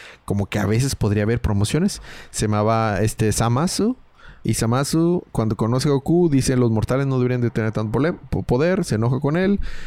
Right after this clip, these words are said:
as-, pero por alguna razón también como que le gusta su poder. Así que va a otro universo y se copia su cuerpo y hace como una versión clon de Goku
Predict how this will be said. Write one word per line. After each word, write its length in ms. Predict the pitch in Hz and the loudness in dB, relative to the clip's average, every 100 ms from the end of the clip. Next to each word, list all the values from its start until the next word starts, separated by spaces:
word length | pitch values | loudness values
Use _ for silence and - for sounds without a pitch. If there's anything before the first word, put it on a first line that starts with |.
| - - | -10 -4
as-, 180 | 113 - | -4 0
pero 320 | 131 123 117 | 0 2 2
por 140 | 113 104 | 2 2
alguna 260 | 110 135 | 2 2
razón 340 | 123 127 123 120 | 0 0 -2 -2
también 460 | - 98 104 113 | -2 0 0 0
como 220 | 120 104 98 | -2 -2 0
que 100 | 92 | 0
le 40 | |
gusta 240 | 92 - 120 | 0 0 -2
su 80 | 165 | 0
poder. 300 | 160 160 - - - - | 0 0 -4 -14 -10 -6
Así 200 | 107 117 | -4 -2
que 120 | 117 | -2
va 180 | 110 123 | 0 2
a 60 | |
otro 240 | 139 139 135 | 0 0 0
universo 580 | 131 127 139 143 151 160 _ _ - - - - | 2 0 0 0 -2 -4 _ _ -20 -20 -20 -4
y 120 | 113 | -2
se 140 | 104 104 | 0 -2
copia 480 | - 127 123 156 147 | 0 -2 2 0 2
su 160 | 139 131 - | 0 -2 -2
cuerpo 520 | 139 143 - 175 185 - _ _ _ _ | 0 0 0 -2 -2 -8 _ _ _ _
y 360 | 110 101 95 98 | 0 2 4 2
hace 220 | 98 117 | 0 -2
como 180 | 113 110 | 0 0
una 100 | 120 | 0
versión 280 | 95 110 | 0 0
clon 300 | 110 107 110 | 0 2 2
de 60 | 143 | 2
Goku 400 | 156 - 180 | 2 2 2